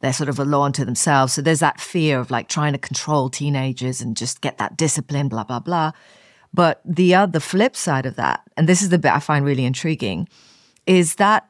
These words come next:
age group and children even see things with such clarity. It, like, it doesn't make sense to them that our most important, like, essential workers and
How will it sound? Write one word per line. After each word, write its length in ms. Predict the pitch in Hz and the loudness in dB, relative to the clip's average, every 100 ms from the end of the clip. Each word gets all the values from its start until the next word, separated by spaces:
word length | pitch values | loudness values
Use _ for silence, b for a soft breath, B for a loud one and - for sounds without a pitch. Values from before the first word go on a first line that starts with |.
| - | -6
age 380 | 147 175 175 - | 0 2 0 -2
group 220 | 147 135 | -2 0
and 120 | 233 | -2
children 440 | 247 339 - 156 131 | -2 -2 0 0 0
even 400 | 131 120 98 - b b | 0 -4 -6 -6 b b
see 340 | - - 262 285 | -8 0 2 2
things 360 | - 190 160 | 2 2 4
with 220 | 160 156 - | 2 0 0
such 300 | - 170 - | -2 -2 -2
clarity. 760 | 165 143 139 131 143 101 73 | 0 2 2 -2 -6 -6 -4
It, 100 | - | 0
like, 180 | 170 180 | 2 2
it 60 | 185 | 2
doesn't 280 | 208 202 202 | 2 4 4
make 200 | 175 - | 4 2
sense 340 | - 175 - | 2 2 0
to 120 | - | -2
them 280 | 151 131 117 | 0 0 -2
that 200 | 110 120 | -2 0
our 100 | 139 | 2
most 360 | 151 156 147 - | 2 2 0 -4
important, 600 | 139 170 156 - 143 - b b b | -4 0 0 0 -4 -4 b b b
like, 180 | - 147 | -6 -4
essential 560 | 156 - 160 151 - 139 | -4 0 0 0 0 0
workers 540 | 135 131 131 - - | 0 0 -4 -8 -6
and 420 | 143 135 139 123 | -4 -4 -4 -6